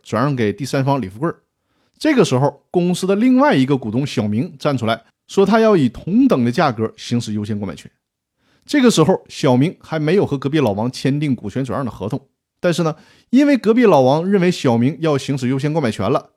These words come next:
于是就跟李富贵儿说，他的股权不能再卖给李富贵儿了，因为呢，需要卖给股东小明。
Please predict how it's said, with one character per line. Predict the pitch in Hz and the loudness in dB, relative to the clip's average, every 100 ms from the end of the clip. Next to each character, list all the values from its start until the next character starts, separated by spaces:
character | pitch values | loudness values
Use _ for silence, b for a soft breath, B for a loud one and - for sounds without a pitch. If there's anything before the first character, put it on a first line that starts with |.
| - | -8
于 | 139 | -4
是 | 165 - b b | -4 -6 b b
就 | - 156 | -2 -2
跟 | 135 156 | 0 0
李 | 131 | 0
富 | - | -2
贵 | 147 185 | 0 0
儿 | |
说， | 139 156 - b b | 2 0 -2 b b
他 | - 180 | -4 -2
的 | |
股 | 185 107 | -2 -6
权 | 107 120 - | -8 -10 -10
不 | 180 | -6
能 | 120 | -4
再 | 113 | -2
卖 | 135 165 110 | -2 -2 -2
给 | |
李 | 107 | -4
富 | 90 | -8
贵 | 98 113 | -6 -6
儿 | |
了， | - _ _ - | -6 _ _ -4
因 | 151 | 0
为 | 147 | 2
呢， | 160 156 - | 0 -2 -8
需 | - 131 | -4 -2
要 | |
卖 | 131 139 | 0 0
给 | 113 | -2
股 | 117 98 | -6 -8
东 | 120 | -10
小 | 95 | -10
明。 | 85 90 | -12 -14